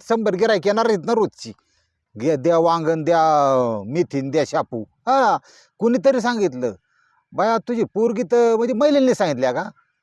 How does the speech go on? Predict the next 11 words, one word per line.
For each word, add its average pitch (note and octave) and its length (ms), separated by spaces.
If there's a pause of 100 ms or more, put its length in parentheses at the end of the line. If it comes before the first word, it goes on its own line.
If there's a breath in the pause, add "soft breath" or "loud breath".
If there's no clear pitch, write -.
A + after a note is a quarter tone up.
(140)
"आमका D#3+ 260
तमक्या F#3 300
पोराबरोबर F#3+ 440
लय A3 80 (100)
फिरते C#3+ 200
बरं A3+ 120
का, G#3+ 60
द-, D3+ 240
ध्यान F3 220
देव." G#2 160 (520)
तिला A3+ 260